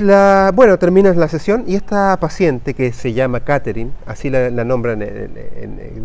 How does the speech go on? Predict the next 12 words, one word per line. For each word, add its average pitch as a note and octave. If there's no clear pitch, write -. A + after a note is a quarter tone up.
en A#2
nombre B2+
de A#2+
fantasía A#2
en A#2
el A2+
libro, B2+
se -
va A3
a -
su A3+
casa F3